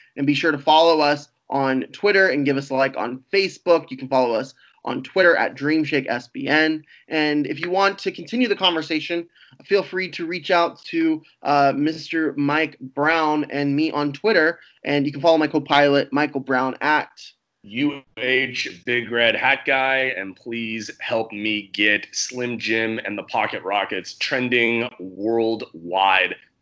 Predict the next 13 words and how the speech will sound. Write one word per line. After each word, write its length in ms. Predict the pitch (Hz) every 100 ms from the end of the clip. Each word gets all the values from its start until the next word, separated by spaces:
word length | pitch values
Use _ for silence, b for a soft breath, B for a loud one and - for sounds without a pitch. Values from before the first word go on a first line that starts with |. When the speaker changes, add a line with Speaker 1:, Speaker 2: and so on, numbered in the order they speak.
| -
Speaker 2:
as 180 | 95 95
you 60 |
are 60 | 92
listening 360 | 92 90 85
to 180 | 78 85
this 220 | 80 78
show. 160 | - -
Speaker 1:
Absolutely. 640 | 123 - - 127 127 107 113
And 180 | 135
you 100 | 139
can 180 | 135 139
follow, 540 | 147 139 135 131 131 -
uh, 500 | 101 123 117 113